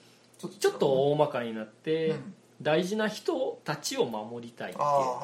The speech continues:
Speaker 2: いはいはい。
Speaker 1: とか、またはこういう世界じゃいけないだろうみたいな、こう、すごく
Speaker 2: うん。
Speaker 1: 理想的な正義ヒーローみたいな感じになっちゃうんですね。
Speaker 2: ちょっと枠がでかすぎて、
Speaker 1: そう。でも、
Speaker 2: 若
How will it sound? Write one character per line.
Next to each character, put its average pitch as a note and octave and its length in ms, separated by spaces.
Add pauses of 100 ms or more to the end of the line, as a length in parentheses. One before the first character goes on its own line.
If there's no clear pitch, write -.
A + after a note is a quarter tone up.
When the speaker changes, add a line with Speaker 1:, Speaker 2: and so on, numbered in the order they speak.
Speaker 2:
い - 20
は - 60
い - 40
は G3 60
い。 - 20
Speaker 1:
と D3+ 120
か、 F#3+ 260
ま D#3 260
た C#3 160
は A2 220 (880)
こ E3+ 180
う F3 60
い F3 60
う E3 60
世 E3+ 160
界 D3 240
じ F#3+ 80
ゃ D3+ 40
い B2 80
け C#3 140
な C3+ 100
い A#2+ 80
だ A2+ 120
ろ A#2 100
う A2 60
み G#2 100
た G#2+ 100
い G#2 40
な、 G#2 80
こ G#2 360
う、 - 40
す - 180
ご B3+ 120
く - 140
Speaker 2:
う B2 40 (300)
ん。 C#3+ 300 (220)
Speaker 1:
理 B2+ 160
想 F3 220
的 F3 180
な E3 100
正 D3+ 400
義 C3+ 680 (100)
ヒ F3+ 240
ー A#2 60
ロ A2 60
ー - 20
み G2+ 120
た G2+ 100
い - 20
な F#2 80
感 G2+ 120
じ G2+ 100
に G2+ 60
な F#2+ 60
っ F#2 100
ち - 120
ゃ - 20
う - 40
ん - 20
で - 100
す - 60
ね。 C#3 60
Speaker 2:
ち - 20
ょ - 60
っ - 20
と B2+ 320 (180)
枠 F3+ 280
が E3+ 120
で D3 100
か D#3 160
す E3+ 140
ぎ C3+ 60
て、 A#2 40
Speaker 1:
そ - 520
う。 - 20
で G#3 80
も、 D3+ 200
Speaker 2:
若 B2+ 60